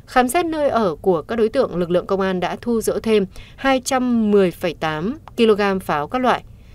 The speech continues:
Tại cơ quan công an, bước đầu các đối tượng khai nhận do không có công ăn việc làm ổn định nên các đối tượng này đã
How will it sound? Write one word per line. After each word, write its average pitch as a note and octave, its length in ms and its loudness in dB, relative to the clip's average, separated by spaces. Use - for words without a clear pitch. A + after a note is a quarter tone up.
Tại B3 120 4
cơ C4+ 140 4
quan B3 260 2
công A#3 160 -2
an, A3+ 180 -2
bước B3 120 0
đầu G3 200 0
các G#3+ 100 -4
đối G3 140 0
tượng G3 140 -2
khai F#3+ 160 -4
nhận F#3 200 0
do D4 120 0
không D4+ 220 -2
có G#3 100 0
công B3 160 -2
ăn B3 120 -2
việc G3 140 0
làm D#3+ 180 -6
ổn D#3+ 220 -4
định F3+ 180 0
nên C#4+ 240 -2
các E4+ 120 -6
đối B3 100 0
tượng F#3+ 240 0
này E3+ 200 -2
đã F3 120 -8